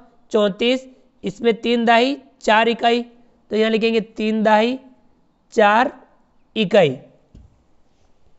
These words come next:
ग है पैंतालीस, इसमें चार दाही पाँच इकाई, ये चार दाही पाँच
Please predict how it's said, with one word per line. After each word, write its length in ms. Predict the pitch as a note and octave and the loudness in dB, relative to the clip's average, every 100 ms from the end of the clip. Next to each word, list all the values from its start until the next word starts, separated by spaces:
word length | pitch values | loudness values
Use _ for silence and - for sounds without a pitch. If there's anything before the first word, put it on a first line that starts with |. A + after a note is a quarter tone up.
| _ _ _ _ _ _ _ - | _ _ _ _ _ _ _ -12
ग 140 | G3 G#3 | 2 4
है 280 | A#3+ A#3+ A#3+ | 6 4 0
पैंतालीस, 680 | A3+ G#3 A3 A3+ B3+ C4+ - - _ _ - | 0 0 2 2 0 -4 -14 -20 _ _ -8
इसमें 320 | G#3 - A3+ | -6 -2 -2
चार 380 | - - G#3+ A3+ | -2 2 2 4
दाही 320 | A3+ A#3+ C4 - _ _ _ - | 4 2 0 -6 _ _ _ -2
पाँच 280 | G3+ A3 G#3 | 2 2 0
इकाई, 340 | G#3+ A#3 A#3 - - _ _ _ - | 2 2 2 -4 -20 _ _ _ -8
ये 180 | G#3 G#3 | -2 -2
चार 360 | G3+ G#3 G3+ | 0 2 2
दाही 440 | G3+ G3+ G3+ A3+ C4+ - _ _ _ _ _ _ - | 4 2 2 0 -4 -12 _ _ _ _ _ _ 0
पाँच 500 | G#3 G#3+ B3 - | 2 2 -2 -8